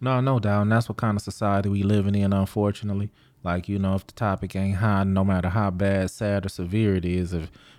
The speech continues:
if it don't stay on the hot seat, it'll get pushed on the back burner because so much shit is always happening. But it's just unfortunate that the family, you know, had to, would have to take this kind of,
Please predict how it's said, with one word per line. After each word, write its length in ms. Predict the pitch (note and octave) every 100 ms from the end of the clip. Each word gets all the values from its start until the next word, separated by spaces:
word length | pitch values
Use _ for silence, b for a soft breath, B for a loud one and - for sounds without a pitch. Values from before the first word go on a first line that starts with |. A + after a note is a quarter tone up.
| -
if 100 | F#2
it 120 | G2+
don't 160 | G2+ G#2
stay 180 | - G2+
on 140 | F#2
the 80 | F#2
hot 300 | G#2 G#2 D2+
seat, 280 | - G#2 G2+
it'll 160 | F#2
get 200 | F#2 F#2
pushed 300 | - G#2 G2+
on 140 | F#2+ F2
the 60 |
back 340 | D#2 F#2+ F#2+ -
burner 320 | G2 G2 F#2+
because 320 | F#2 - F2
so 300 | - - A2
much 260 | G#2+ G#2 -
shit 260 | - A2
is 140 | F#2+ G2+
always 360 | G2 F#2+ F#2
happening. 420 | A2+ G2+ F#2+ F#2+ F#2 B B B -
But 120 | G2
it's 100 | G2
just 180 | G2+ -
unfortunate 680 | G2 - G#2+ G2 G2+ G2 F#2
that 180 | F#2
the 80 | F2
family, 500 | - A2 G#2+ G2+ G2
you 120 | F#2+
know, 240 | F#2+ F#2+ F#2+
had 240 | G#2+ F#2+
to, 120 | F2+
would 260 | E2+ F#2 D#2+
have 200 | A2 F2+
to 80 | -
take 360 | - A2 F#2+ -
this 180 | F#2+ -
kind 420 | - G2+ F#2+ F#2
of, 240 | F2+ -